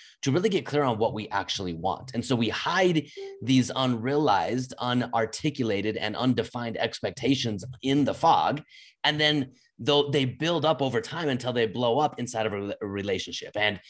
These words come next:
he, he, he referenced so many different points that this happens in a relationship that it was mind blowing to, and I, I,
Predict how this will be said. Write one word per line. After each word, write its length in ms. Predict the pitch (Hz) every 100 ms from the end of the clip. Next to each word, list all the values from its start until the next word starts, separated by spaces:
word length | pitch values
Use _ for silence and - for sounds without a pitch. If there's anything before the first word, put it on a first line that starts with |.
| - -
he, 100 | 147
he, 260 | 131 151 127
he 140 | 127 139
referenced 880 | 101 117 156 - 170 127 - - -
so 180 | 151
many 240 | 170 180 160
different 480 | 110 127 - 113 -
points 460 | - 147 131 127
that 100 | 107
this 140 | 101 92
happens 380 | 117 120 107
in 80 | 101
a 60 | 98
relationship 680 | 98 98 127 104 - 98 98 - - -
that 120 | 120
it 100 | 120
was 200 | 110 104
mind 400 | 101 123 151 160 113
blowing 640 | 110 131 151 110 95 117 -
to, 260 | 117 104
and 120 | 117
I, 100 | 117
I, 100 | -